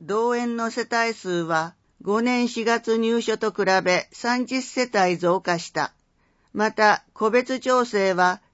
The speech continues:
他の待機者との公平性に課題があると考えるが、今後も様々な手法に取り組む。要望等。保育施策に対する満足度向上へ、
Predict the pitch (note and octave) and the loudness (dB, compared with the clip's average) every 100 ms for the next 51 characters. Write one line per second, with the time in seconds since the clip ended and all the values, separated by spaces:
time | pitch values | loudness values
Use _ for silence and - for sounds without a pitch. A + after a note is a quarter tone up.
0 | _ B3 B3 G#3+ G#3+ A3+ B3 B3 B3 A3 | _ 0 2 0 0 2 2 0 -2 0
1 | G3 F#3+ F#3 A3 A#3 B3 B3+ A#3+ A#3+ A#3 | 0 -2 -2 0 2 2 2 2 2 0
2 | A3+ A3+ G#3+ G#3+ G#3+ A#3+ A#3+ A#3+ A#3 A3 | 2 0 0 0 4 2 2 2 2 0
3 | G3+ F#3 G3+ G#3 A3 G#3+ G3 F3 D3+ C3+ | 0 0 0 0 2 2 2 0 -2 -4
4 | - _ _ _ - A3+ A#3 G#3+ G#3 G3+ | -8 _ _ _ -4 -2 0 2 2 2
5 | F#3+ - A3+ A#3 B3+ A3+ G3+ F#3+ F#3 F3+ | 0 -2 -2 0 0 0 0 0 -2 -2
6 | G3 A3 A3+ A3+ G#3+ G3 F#3+ F3+ F3 B2 | -2 0 0 0 -2 -2 -2 -2 -4 -6
7 | _ _ _ _ _ _ _ _ _ - | _ _ _ _ _ _ _ _ _ -4
8 | A3 A#3+ B3 A#3 A#3 A3+ A3+ F3+ B2+ - | 0 0 2 2 2 2 0 0 -2 -10
9 | _ _ _ _ - A#3+ C4 B3 C4 B3+ | _ _ _ _ -6 -2 -2 -2 -4 -2
10 | A#3+ G#3+ G3+ G3 F#3+ A3 A#3 A3 A#3 G3+ | -2 0 0 -2 0 2 2 0 0 0
11 | F3+ G3+ A3+ A#3 A3+ A3 F3 - F#3+ G3+ | 2 0 0 -2 -2 0 -2 0 0 0
12 | G3+ F#3+ F3+ E3+ - | 2 2 2 0 -4